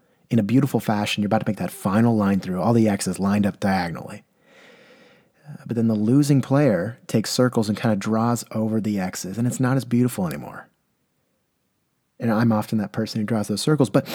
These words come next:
and, and look, here, here, uh, if it's safety's the reason, if we're listening to that specific show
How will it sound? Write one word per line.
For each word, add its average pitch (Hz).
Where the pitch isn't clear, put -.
and, 185
and 175
look, 135
here, -
here, 151
uh, 87
if 143
it's 117
safety's 131
the 127
reason, 131
if 110
we're 113
listening 117
to -
that 107
specific -
show 104